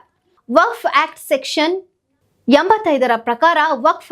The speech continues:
ಆಸ್ತಿ ಟ್ರಿಬ್ಯುನಲ್ನಲ್ಲಿ ಮಾತ್ರ ನಿರ್ಧಾರ ಮಾಡಬೇಕಾಗಿದೆ. ಆಸ್ತಿಯ ವಾರಸುದಾರ ಆಸ್ತಿ ಕಬಳಿಸಿದವರ ಹತ್ತಿರವೇ ಹೋಗಿ, "ಇದು ನಿಮ್ಮದಲ್ಲ,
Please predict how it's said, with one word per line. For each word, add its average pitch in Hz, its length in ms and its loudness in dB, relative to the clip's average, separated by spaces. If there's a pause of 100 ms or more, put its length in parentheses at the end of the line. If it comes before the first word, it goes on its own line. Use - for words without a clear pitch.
ಆಸ್ತಿ 285 340 -4
ಟ್ರಿಬ್ಯುನಲ್ನಲ್ಲಿ 269 720 -2
ಮಾತ್ರ 277 500 -2
ನಿರ್ಧಾರ 269 440 -2
ಮಾಡಬೇಕಾಗಿದೆ. 196 840 -12 (680)
ಆಸ್ತಿಯ 415 600 2
ವಾರಸುದಾರ 269 760 0 (200)
ಆಸ್ತಿ 285 360 0
ಕಬಳಿಸಿದವರ 240 640 -4
ಹತ್ತಿರವೇ 285 540 0
ಹೋಗಿ, 311 640 0
"ಇದು 370 200 2
ನಿಮ್ಮದಲ್ಲ, 339 540 2